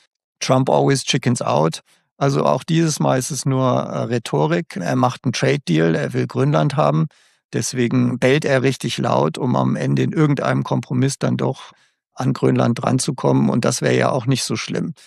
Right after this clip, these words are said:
Wenn man sich den Schaden an den Märkten anschaut, dann haben wir eine unterschiedliche Bilanz. Wir hatten zunächst einmal den dax, der ja neue Allzeithochs gemacht hat und ausgebrochen war z-, am, am Jahresanfang aus seiner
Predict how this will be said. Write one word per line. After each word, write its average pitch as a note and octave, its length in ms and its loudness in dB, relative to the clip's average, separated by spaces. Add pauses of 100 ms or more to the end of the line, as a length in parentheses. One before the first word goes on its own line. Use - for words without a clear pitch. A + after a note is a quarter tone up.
(220)
Wenn C3 100 2
man C#3+ 140 4
sich C#3+ 160 2
den C#3+ 160 2
Schaden D#3+ 340 2
an D3 100 4
den C3+ 140 2
Märkten C3 380 0
anschaut, E3+ 680 0
dann C#3+ 220 0
haben D3 140 0
wir D3+ 60 2
eine D3 120 0
unterschiedliche D3+ 720 -2
Bilanz. C3 500 2
Wir C#3+ 80 0
hatten D3+ 120 0
zunächst C#3+ 360 0
einmal B2+ 220 0
den A#2 160 -4
dax, - 340 0
der D3+ 200 2
ja C#3 200 4 (380)
neue B2+ 260 2
Allzeithochs D#3 720 -2
gemacht D#3 420 -2
hat E3 240 -2 (560)
und C#3 520 0
ausgebrochen C#3+ 880 0
war E3 480 2
z-, - 180 -10
am, C#3 220 0 (120)
am C3 180 2
Jahresanfang C#3+ 680 2
aus C#3 200 0
seiner C3 420 0